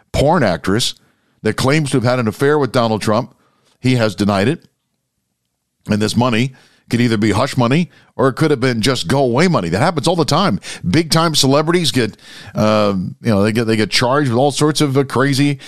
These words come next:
uh, things. And rather than try to litigate this in public, rather to, to embarrass people and the publicity of it, they just, they pay 'em.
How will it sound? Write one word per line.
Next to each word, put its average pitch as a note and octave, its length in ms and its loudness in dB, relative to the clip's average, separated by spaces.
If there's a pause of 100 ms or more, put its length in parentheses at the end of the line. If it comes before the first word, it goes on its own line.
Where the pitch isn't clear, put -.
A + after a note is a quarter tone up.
(200)
uh, B2 180 2
things. C3+ 440 0
And A2+ 220 0
rather D#3 280 2
than C#3 220 0
try C#3+ 200 0
to B2+ 100 0
litigate C#3+ 440 0
this C3 180 0
in G2+ 140 2
public, A2+ 320 -2
rather C3+ 340 2 (280)
to, A2+ 160 0
to A#2 180 0
embarrass G#2 460 0
people C#3+ 320 0
and C3 100 0
the - 60 -2
publicity B2+ 520 0
of C#3+ 140 0
it, E3 60 0
they C3 100 2
just, F#3 260 -2 (220)
they D#3 120 0
pay F3 220 2
'em. F#3 180 0